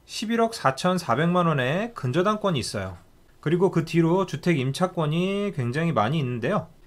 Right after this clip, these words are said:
계약 기간이 만료됐는데 보증금을 못 받아서 주택 임차권 등기를 하고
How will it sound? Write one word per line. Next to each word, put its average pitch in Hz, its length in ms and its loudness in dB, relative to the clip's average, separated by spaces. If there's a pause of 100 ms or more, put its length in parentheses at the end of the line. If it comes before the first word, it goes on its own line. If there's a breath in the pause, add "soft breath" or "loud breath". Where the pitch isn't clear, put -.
(100)
계약 170 220 4
기간이 196 260 2
만료됐는데 151 760 2
보증금을 160 520 2
못 104 160 -4
받아서 151 520 0 (260 soft breath)
주택 185 300 0
임차권 170 380 0
등기를 151 360 0
하고 202 360 0